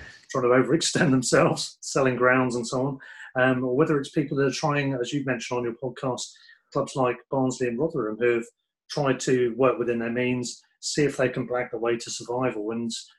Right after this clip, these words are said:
unfortunately, it just doesn't seem to work very easily, does it? That's, that's not worked too well for them. They've, they've had to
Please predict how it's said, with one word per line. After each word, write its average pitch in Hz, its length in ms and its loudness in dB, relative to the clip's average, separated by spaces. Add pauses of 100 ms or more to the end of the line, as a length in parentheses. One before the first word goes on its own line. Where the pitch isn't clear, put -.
(220)
unfortunately, 123 600 -4
it 117 80 -6
just 117 160 -8
doesn't 120 220 -6
seem 120 240 -2
to 113 80 -6
work 151 240 -2 (100)
very 113 140 -2
easily, 113 240 -6
does 131 160 -6
it? 113 120 -8
That's, - 320 -14
that's 127 220 -10
not 113 140 -10
worked 117 260 -6 (420)
too 135 160 2
well 123 160 4
for - 120 -6
them. 127 180 0
They've, 120 220 0 (100)
they've 120 180 -6
had 123 180 -2
to 131 140 -2